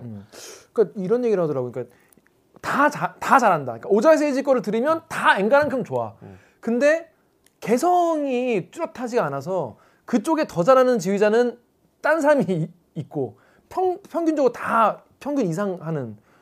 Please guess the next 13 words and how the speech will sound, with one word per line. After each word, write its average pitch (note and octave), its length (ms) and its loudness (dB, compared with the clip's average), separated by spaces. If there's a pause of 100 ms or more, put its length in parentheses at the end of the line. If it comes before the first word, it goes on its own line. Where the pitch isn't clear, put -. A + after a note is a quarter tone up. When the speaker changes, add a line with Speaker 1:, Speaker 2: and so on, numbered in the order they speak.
(120)
Speaker 1:
굉장히 F#3 240 0
성실하고 B3+ 800 -2 (220)
하지만 G#3+ 360 -2
개성이 G#3+ 360 -2
조금 F3 220 -4
약한 C3+ 400 -6
그런 C#3 260 -6
지휘자라서 C3 640 -8 (520)
딱히 - 760 -10
막 A3 220 2 (260)
이-, G3 200 -10
"이건 E4+ 380 0
이-, - 140 -20